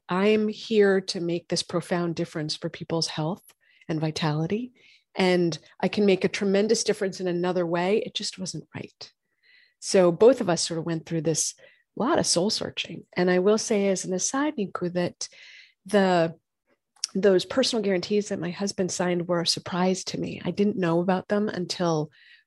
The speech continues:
the business was about to close. I didn't understand what they meant. I didn't know about them. I didn't know that that meant that we were personally liable for everything,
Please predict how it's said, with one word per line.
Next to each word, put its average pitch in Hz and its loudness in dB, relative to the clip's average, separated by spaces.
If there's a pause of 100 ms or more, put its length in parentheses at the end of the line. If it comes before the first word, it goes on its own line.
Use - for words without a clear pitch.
(380)
the 185 0
business 175 2
was 175 0
about 175 -4
to 185 -8
close. 170 0 (320)
I 175 2
didn't 185 4
understand 175 2
what 165 -4
they 170 -2
meant. 180 0
I 170 -6
didn't 170 -4
know 175 0
about 170 0
them. 175 -2
I 170 0
didn't 170 0
know 170 2
that 165 -2
that 165 -2
meant 170 -2
that 175 -4
we 170 0
were 165 0
personally 165 -4
liable 160 -2
for - -12
everything, 190 -8